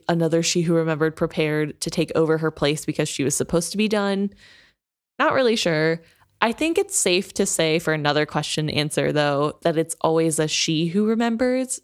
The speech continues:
just thinking about the hierarchy of dragon culture and how it seems to be that the female dragons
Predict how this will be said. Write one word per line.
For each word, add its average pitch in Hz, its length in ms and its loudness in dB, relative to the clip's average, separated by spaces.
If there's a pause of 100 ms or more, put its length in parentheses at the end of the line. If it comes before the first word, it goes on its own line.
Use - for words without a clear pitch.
just 185 320 -2
thinking 180 320 -2
about 160 280 0
the 180 60 -2
hierarchy 156 720 -2
of 147 300 0
dragon 151 400 -2
culture 190 540 -2 (440)
and 180 120 -2
how 160 160 0
it - 100 -8
seems 151 420 -4
to 170 80 -2
be 147 460 -2 (500)
that - 300 -4 (480)
the 170 180 0
female 175 540 0
dragons 160 800 -2